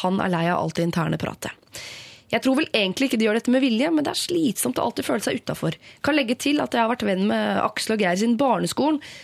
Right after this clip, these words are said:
at det var Lukas og til dels Mari som kom inn i gjengen vår på da ungdomsskolen. Så Lørdagsrådet. Hva skal jeg gjøre for ikke å være så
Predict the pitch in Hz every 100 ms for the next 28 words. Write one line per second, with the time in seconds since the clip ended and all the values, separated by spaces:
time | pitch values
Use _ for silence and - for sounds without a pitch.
0 | - 208 202 226 226 208 180 - 269 226
1 | 208 202 196 233 180 165 208 202 185 190
2 | - 170 202 165 156 165 175 - 208 196
3 | 165 - 160 160 - - - - - 269
4 | 196 139 - - - - - - 214 -
5 | 269 269 185 175 233 - 220 -